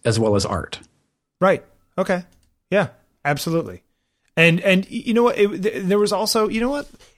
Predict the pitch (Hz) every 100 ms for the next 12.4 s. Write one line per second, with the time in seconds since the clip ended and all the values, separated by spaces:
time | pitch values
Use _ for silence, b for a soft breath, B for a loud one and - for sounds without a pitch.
0 | - 202 185 190 220 - - 233 240 92
1 | - - 123 - 160 156 190 202 196 180
2 | 165 139 135 147 151 - - - _ _
3 | _ 123 156 123 - 160 165 180 160 208
4 | 226 - 151 165 190 185 180 180 151 165
5 | 185 160 156 165 160 131 135 127 - 127
6 | 110 110 151 151 139 143 139 131 - 143
7 | 139 135 - 131 123 117 139 - 123 113
8 | 110 107 92 107 98 107 _ _ _ -
9 | 123 147 - - 175 156 143 117 b -
10 | 151 151 127 165 170 156 - 220 208 180
11 | 180 175 156 147 139 - 247 - 156 139
12 | 127 131 127 123